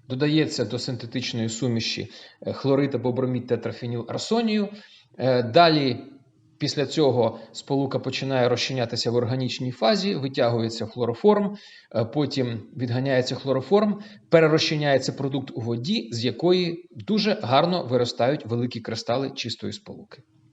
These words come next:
Коричнева домішка в цьому участі не бере. Але, на жаль, по-перше, це арсоній, тобто він досить дорогий, ну а друге, він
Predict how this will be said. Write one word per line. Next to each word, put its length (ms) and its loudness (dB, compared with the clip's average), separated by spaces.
Коричнева 520 4
домішка 640 -4
в 40 -20
цьому 260 -2
участі 640 -8
не 120 -4
бере. 300 -10
Але, 240 8
на 140 4
жаль, 280 6
по-перше, 480 4
це 220 2
арсоній, 640 0
тобто 260 -6
він 420 0
досить 380 2
дорогий, 760 0
ну 180 0
а 40 4
друге, 300 2
він 220 -2